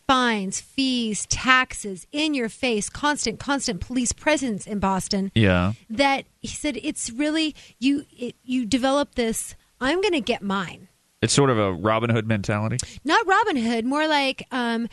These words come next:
Speaker 1: "I'm getting, I'm getting stolen. I'm gonna, I'm, you know, I'm gonna
Speaker 2: Yeah.
Speaker 1: steal too." They,
Speaker 2: Okay.
Speaker 1: they take more, and everyone ha-, you know, this, this, the government creates an entitlement attitude. You know,
Speaker 2: Yeah.
Speaker 1: and now we're seeing it more and more how that we're being pitted, the,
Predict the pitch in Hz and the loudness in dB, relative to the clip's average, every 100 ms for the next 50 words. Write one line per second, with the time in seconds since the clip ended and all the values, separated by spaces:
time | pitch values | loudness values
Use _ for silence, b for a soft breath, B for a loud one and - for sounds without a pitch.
0 | B - 226 330 330 302 247 233 208 269 | B -6 -2 0 2 0 0 -4 -2 -2
1 | 262 180 214 - - 208 208 214 240 269 | -2 -4 -8 -8 -6 -4 -4 -4 -4 -2
2 | 254 196 135 _ _ _ 180 202 269 226 | -4 -6 -10 _ _ _ -6 -2 -2 -2
3 | 165 - 202 151 - 240 233 160 92 87 | -6 -6 -4 -4 -2 0 0 2 2 2
4 | - - 285 262 110 - 92 262 254 277 | -2 -4 -2 0 2 2 0 0 0 -2
5 | - 233 240 254 214 B B - 302 349 | -2 -2 0 0 -2 B B 0 2 2
6 | 403 311 302 262 247 240 202 247 - - | 2 0 0 0 0 0 -2 -6 -6 -8
7 | 220 240 - - b b 240 202 311 381 | -6 -4 -6 -14 b b -2 2 2 2
8 | 285 - 262 247 226 208 - - - 339 | 0 0 -2 0 0 0 -2 -4 2 2
9 | 370 190 160 185 175 165 - 165 120 - | 2 0 -4 -4 -4 -6 -8 -8 -10 -18
10 | _ _ 233 240 - - 254 247 254 320 | _ _ 2 4 4 4 2 2 2 0
11 | 302 226 262 247 208 233 247 240 226 254 | 0 -2 -4 -4 -2 -2 0 0 0 0
12 | 254 208 208 208 190 214 220 233 214 - | 0 0 -2 -4 -4 -4 -2 -2 -2 -2
13 | 262 247 214 208 | 0 2 0 -2